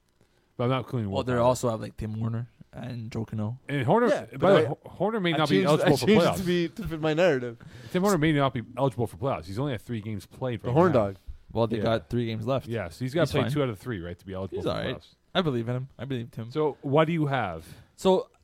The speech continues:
Speaker 2: the U,
Speaker 1: The
Speaker 2: as
Speaker 1: U.
Speaker 2: much as we could say they're limited by what Evan Frank can do, because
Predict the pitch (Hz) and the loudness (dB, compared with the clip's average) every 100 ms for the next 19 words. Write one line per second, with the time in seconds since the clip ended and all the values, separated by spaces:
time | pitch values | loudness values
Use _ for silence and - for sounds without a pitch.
0 | _ 156 160 175 196 240 240 - 107 98 | _ -2 0 2 2 2 -2 -4 -6 -2
1 | 170 180 156 139 135 131 - 139 131 127 | -2 -2 -4 -6 -8 -6 -2 -2 0 -2
2 | 123 131 131 123 120 117 113 _ - 123 | -2 -4 -6 -2 -2 -2 -4 _ -4 -2
3 | 120 - 123 123 123 117 110 156 254 _ | -2 -4 -6 -6 -10 -6 -6 -6 -10 _
4 | - 120 120 | -10 -6 -6